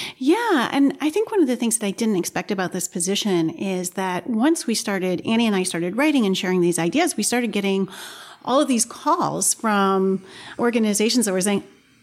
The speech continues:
"I have this really hard question to answer, and maybe you can help me figure it out." And so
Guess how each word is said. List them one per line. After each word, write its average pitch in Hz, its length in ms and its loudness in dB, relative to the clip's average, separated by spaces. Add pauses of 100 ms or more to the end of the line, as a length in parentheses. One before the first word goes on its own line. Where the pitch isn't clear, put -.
(180)
"I 294 100 0
have 381 220 -2
this 403 220 0
really 320 220 4
hard 302 280 4
question 269 520 -2
to 214 100 -2
answer, 190 380 0
and 196 160 0
maybe 262 240 2
you 262 100 2
can 262 140 0
help - 200 -8
me 269 140 2
figure 240 400 0
it 220 100 0
out." 226 380 -2
And 220 240 2
so 208 560 0